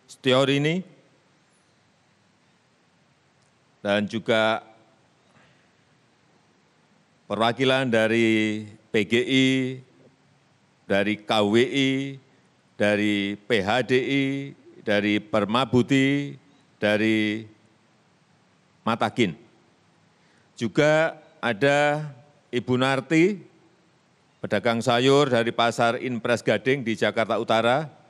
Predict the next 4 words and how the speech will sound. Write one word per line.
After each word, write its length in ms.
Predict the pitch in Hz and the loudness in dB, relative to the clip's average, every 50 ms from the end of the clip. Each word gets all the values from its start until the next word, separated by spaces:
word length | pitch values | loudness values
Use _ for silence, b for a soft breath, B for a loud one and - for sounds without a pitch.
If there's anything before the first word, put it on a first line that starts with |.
| _ _ _ | _ _ _
hadir 320 | - 98 - - 107 107 95 | -20 -12 -4 -2 -2 -2 -2
juga. 420 | - 110 90 120 123 123 143 151 - - _ _ _ _ _ _ _ _ _ _ _ _ _ _ _ _ _ _ _ _ _ _ _ _ _ _ _ _ _ _ _ _ _ _ _ _ _ _ _ | -4 -8 -2 0 0 0 0 -2 -6 -14 _ _ _ _ _ _ _ _ _ _ _ _ _ _ _ _ _ _ _ _ _ _ _ _ _ _ _ _ _ _ _ _ _ _ _ _ _ _ _
Serta, 880 | - - 101 98 95 - 120 117 117 120 120 120 120 120 120 120 117 117 113 117 _ _ _ _ _ _ _ _ _ _ _ _ _ _ _ _ _ _ _ _ _ _ _ _ _ _ _ _ _ _ _ _ - | -6 -4 -4 -4 -2 0 0 2 2 2 2 2 0 0 -2 -6 -10 -14 -18 -20 _ _ _ _ _ _ _ _ _ _ _ _ _ _ _ _ _ _ _ _ _ _ _ _ _ _ _ _ _ _ _ _ -10
saya 100 | 92 | -4